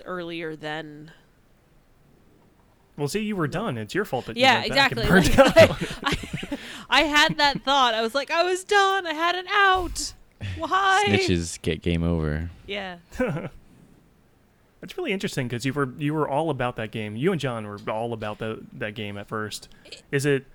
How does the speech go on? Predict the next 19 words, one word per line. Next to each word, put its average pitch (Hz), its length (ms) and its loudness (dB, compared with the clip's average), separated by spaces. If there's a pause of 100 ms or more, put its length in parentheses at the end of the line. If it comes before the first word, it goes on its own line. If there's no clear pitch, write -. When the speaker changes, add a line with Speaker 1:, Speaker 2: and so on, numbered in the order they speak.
(160)
Speaker 2:
I 156 60 -4
mean, 147 260 0 (120)
you 170 240 -6
think 226 160 -4
it's 220 100 -4
that 220 120 -2
you 202 100 -4
burned 202 220 -2
out 202 120 0
on 208 140 -4
it, 196 80 -2
or 135 160 0
just 127 260 -6
the, 131 140 -6
does 131 280 -6
it 135 140 -4
just - 220 -10
do 147 460 -2 (600)
like, 113 180 -6